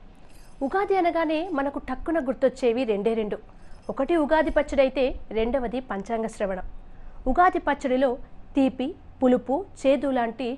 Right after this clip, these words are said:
షడ్రుచులని సమానంగా స్వీకరిస్తూ ఉంటాము. దాని అంతరార్థం ఏంటి అంటే, జీవితంలో సుఖము, దుఃఖము, భోగభాగ్యాలు ఇలా ఏవి వచ్చినా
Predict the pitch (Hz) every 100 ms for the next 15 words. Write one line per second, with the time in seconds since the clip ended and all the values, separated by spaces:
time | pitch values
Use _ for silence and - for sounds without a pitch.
0 | - - 277 226 277 285 269 269 440 -
1 | 226 254 262 240 240 240 214 220 208 -
2 | 220 196 196 190 - - - - - -
3 | - 208 240 220 202 277 294 247 285 247
4 | 262 269 220 269 160 - - - 190 196
5 | 254 262 262 247 240 - - - - 277
6 | 262 240 247 - - 202 254 - 247 226
7 | 277 - - 208 269 311 269 269 226 247
8 | 233 254 - - - 269 277 262 226 294
9 | 320 277 - 277